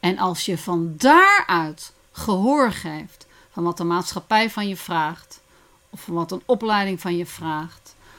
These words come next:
of wat een regulering in welke context dan ook van je vraagt, dan is er een innerlijke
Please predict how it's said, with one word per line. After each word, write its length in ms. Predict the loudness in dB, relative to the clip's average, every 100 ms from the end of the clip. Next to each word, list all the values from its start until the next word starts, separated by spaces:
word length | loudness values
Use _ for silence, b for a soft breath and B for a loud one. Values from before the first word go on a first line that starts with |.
| b b _ -6
of 280 | -4 -4
wat 300 | -4 -4 -4 -8
een 140 | -6
regulering 880 | -2 -2 0 0 2 2 2 0 0
in 120 | 0
welke 260 | 2 0 -2
context 500 | 0 0 0 -4 -4
dan 140 | -4 -4
ook 200 | -6 -6
van 180 | -6
je 100 | -6
vraagt, 400 | -6 -8 -8 -8 B B B
dan 240 | -2 -2 0
is 220 | 2 2
er 120 | 2 -2
een 140 | -4 -4
innerlijke 840 | 4 6 8 8 4 2 -2 -4